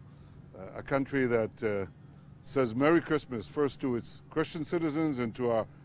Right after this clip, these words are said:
Christian friends around the world. I'm proud that Israel is the country that, in which Christians not only survive,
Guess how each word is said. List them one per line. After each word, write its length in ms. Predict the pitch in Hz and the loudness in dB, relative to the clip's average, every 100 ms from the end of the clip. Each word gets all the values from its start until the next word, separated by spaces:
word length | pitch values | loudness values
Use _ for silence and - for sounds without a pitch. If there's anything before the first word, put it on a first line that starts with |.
| - | -20
Christian 380 | - 190 - 170 | 2 4 4 0
friends 320 | 143 156 143 | 2 2 2
around 240 | 131 131 123 | 4 4 2
the 80 | 117 | 4
world. 340 | 127 151 160 - - - - | 6 6 6 -4 -18 -16 -8
I'm 160 | 120 120 | -4 -4
proud 420 | - 160 170 143 120 | 6 12 12 10 6
that 120 | 123 | 2
Israel 320 | 143 143 131 | 2 2 2
is 160 | 117 95 | 2 -2
the 240 | 110 101 - - - | -2 -4 -8 -14 -6
country 380 | - 160 - 143 | 0 0 2 2
that, 260 | 120 117 110 - | 2 2 -2 -6
in 200 | 113 117 | -4 0
which 340 | 139 - - - - | 0 -2 -10 -14 -18
Christians 480 | - 170 - 147 107 | -2 -2 0 -2 0
not 220 | 131 160 | 2 4
only 400 | 156 143 123 117 - - | 4 2 2 -2 -6 -14
survive, 800 | - - 123 107 147 180 165 110 | -12 -4 -2 2 4 6 6 2